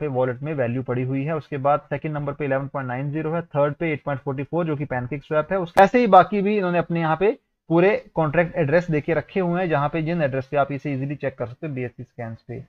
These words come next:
तो टोकनोमिक्स के हिसाब से थर्टीन परसेंट जो टोटल टैक्स है, ये कैसे लगेगा आप ये समझिए। टू परसेंट जो है वो redistributed to amazing holders है, थ्री परसेंट जो है लिक्विडिटी स्टेबिलिटी मेंटेन करने के लिए है,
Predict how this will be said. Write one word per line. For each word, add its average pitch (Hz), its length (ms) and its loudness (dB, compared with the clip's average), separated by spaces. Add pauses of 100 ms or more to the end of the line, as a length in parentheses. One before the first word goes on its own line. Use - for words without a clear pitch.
(300)
तो 190 40 -2
टोकनोमिक्स 208 560 2
के 226 100 -2
हिसाब 170 280 4
से 202 120 -2
थर्टीन 180 400 0
परसेंट 190 380 -2
जो 185 60 2
टोटल 170 320 -2 (140)
टैक्स 185 300 0
है, 151 180 -2 (300)
ये 175 100 0
कैसे 185 320 6
लगेगा 185 280 6
आप 170 80 8
ये 175 100 -2
समझिए। 139 380 -2
टू 208 180 -2
परसेंट 190 360 -2
जो 180 140 2
है 190 140 0
वो 208 140 0
redistributed 165 680 -2
to 208 140 -6 (160)
amazing 143 380 -4
holders 143 320 2
है, 208 140 2
थ्री - 520 -6
परसेंट 180 400 0
जो 175 120 2
है 196 80 4
लिक्विडिटी 165 440 -2
स्टेबिलिटी 160 400 -2
मेंटेन 170 320 -2
करने 175 260 -2
के 180 80 -4
लिए 185 200 0
है, 202 160 -2